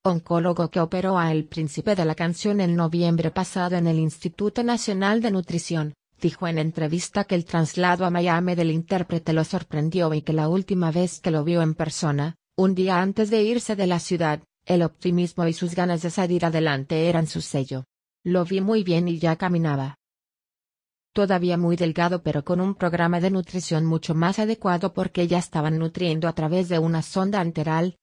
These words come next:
que es conectada al estómago o al intestino. Quedamos de vernos pronto pero luego supe que se fue de viaje,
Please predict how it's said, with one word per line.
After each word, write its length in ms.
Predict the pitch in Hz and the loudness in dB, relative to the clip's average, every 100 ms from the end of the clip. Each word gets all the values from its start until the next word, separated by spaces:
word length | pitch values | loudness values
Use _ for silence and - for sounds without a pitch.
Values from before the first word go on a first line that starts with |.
| _ | _
que 200 | - 175 | -2 0
es 120 | 180 - | 0 -2
conectada 600 | 165 156 - 175 170 175 | 0 0 0 2 2 2
al 100 | 165 | 0
estómago 540 | - - 190 185 185 | -2 -2 0 0 2
o 80 | 175 | 2
al 120 | 160 | 4
intestino. 680 | 170 170 175 - 156 143 139 - _ _ - | 2 0 -4 -4 -6 -6 -8 -14 _ _ -2
Quedamos 500 | 202 185 170 190 185 | 0 2 2 0 0
de 80 | 170 | 0
vernos 420 | 170 175 180 - | 0 0 -2 -2
pronto 460 | - 190 196 190 | -2 0 0 -4
pero 160 | 170 160 | -2 0
luego 300 | 160 175 190 | 0 0 -2
supe 340 | - 233 196 | -2 -2 -2
que 80 | - | -4
se 160 | 165 170 | -6 -4
fue 220 | - 185 | 0 0
de 100 | 196 | 0
viaje, 520 | 202 202 - 143 135 | 0 -2 -4 -8 -10